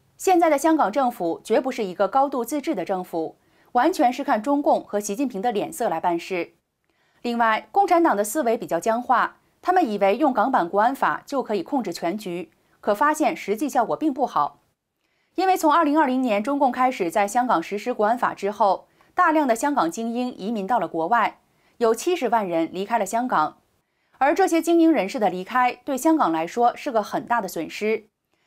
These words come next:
但是很多香港人还是在继续抗争。基本法二十三条实际上很像港版国安法，只是比国安法更狠。吴曼阳认为，中共其实很蠢，香港的经济一直在下滑，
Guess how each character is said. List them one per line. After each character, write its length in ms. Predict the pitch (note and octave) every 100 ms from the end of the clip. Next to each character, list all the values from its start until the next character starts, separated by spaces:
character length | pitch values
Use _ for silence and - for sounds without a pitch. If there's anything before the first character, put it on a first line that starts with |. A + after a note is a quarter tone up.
| _
但 140 | - G4
是 80 | F#4+
很 160 | C#4+
多 140 | G#3 C4+
香 180 | D#4+
港 200 | D#4 G3
人 220 | E3 E3 E3+
还 180 | - F3+
是 140 | C#4
在 140 | A3+ G#3
继 160 | D#4+
续 100 | G#3
抗 240 | F#3 F#3 -
争。 320 | G3+ G#3+ G#3+ _ _ _ _ _ -
基 140 | F4+
本 160 | E4+ E4
法 100 | A3+
二 120 | C4+
十 60 | C4+
三 200 | D4 C#4+
条 200 | G3+ F#3
实 180 | G3
际 140 | G#3 B3
上 160 | F#3+
很 180 | E3+ E3
像 200 | D#3+ A3
港 200 | F#3+ F#3
版 160 | A3 D#3+
国 100 | F#3+
安 140 | G#3+
法， 320 | B3+ F3 - - _ _
只 120 | - A3+
是 140 | E4
比 140 | A3+
国 100 | -
安 160 | G3+ C4
法 160 | G#3 D3+
更 240 | F4 C#4+
狠。 260 | - D#3 C#3 _ _ _ _ _ _ _ -
吴 80 |
曼 140 | B3 A#3+
阳 140 | G3
认 180 | A3 G3
为， 380 | F3 E3+ F3+ - _ _
中 180 | - G4+
共 160 | G4 D4
其 140 | D4
实 80 | D#4+
很 200 | B3 B3+
蠢， 360 | - F3+ D3 - _ _
香 220 | - F#4+
港 120 | E4+
的 120 | G3+ G#3
经 180 | D#4
济 180 | D#4+ C4+
一 120 | C#4
直 100 | G#3+
在 100 | F#3+
下 220 | G3+ B3+ F#3+
滑， 380 | E3+ D#3 F3